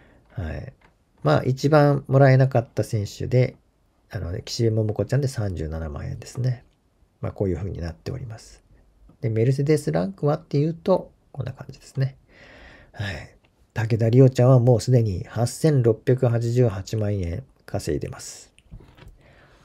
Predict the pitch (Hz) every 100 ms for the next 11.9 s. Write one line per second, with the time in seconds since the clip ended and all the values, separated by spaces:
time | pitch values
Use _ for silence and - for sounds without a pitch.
0 | _ _ 147 208 214 247 247 233 131 90
1 | 87 127 156 139 _ - 165 220 202 113
2 | 113 131 151 135 101 101 98 104 120 113
3 | 95 107 123 - _ _ _ _ 113 95
4 | 95 92 110 160 180 180 175 170 175 175
5 | - - 180 170 - - 147 120 82 -
6 | - _ _ _ _ _ _ 156 143 85
7 | - - 117 131 139 139 135 127 127 -
8 | - 170 - 120 123 131 131 131 135 -
9 | 98 90 87 95 - - _ _ _ _
10 | _ _ _ _ 113 - 135 131 135 147
11 | 101 - 131 123 - - 92 107 98